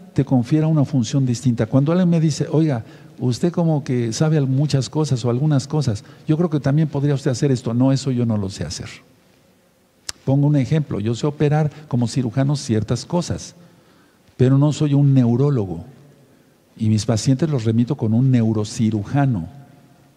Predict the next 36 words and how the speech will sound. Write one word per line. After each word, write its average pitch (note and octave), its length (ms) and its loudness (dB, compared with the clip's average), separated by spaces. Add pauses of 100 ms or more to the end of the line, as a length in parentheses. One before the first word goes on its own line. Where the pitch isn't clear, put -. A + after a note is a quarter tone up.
(120)
a E2+ 140 -8
otra G2+ 280 -2
ciudad. A#2+ 420 0 (1200)
No B2+ 160 0
sé D3+ 100 2
si C#3 140 2
me B2+ 100 4
doy C3+ 160 2
a C3 60 4
entender. A#2 340 2
Entonces, A#2 560 2 (380)
que C3 160 4
nadie G3+ 420 4
te E3 220 2
presione, C#3+ 580 2
porque E3 240 0
muchas E3+ 400 2
veces E3 280 0
se E3 80 0
hacen D3+ 240 0
las B2+ 120 0
cosas C#3+ 320 -2
por A2+ 180 -4
presión. A2+ 640 0 (1040)
Y B2 140 2
entonces C#3 460 2
la C3 80 2
persona C3+ 360 0
se B2 120 -4
siente D3 280 0
estresada C#3+ 560 0
y B2 100 2
ahí A#2+ 180 2
hay A#2+ 120 2
un A#2 120 2
conflicto. G2+ 520 -6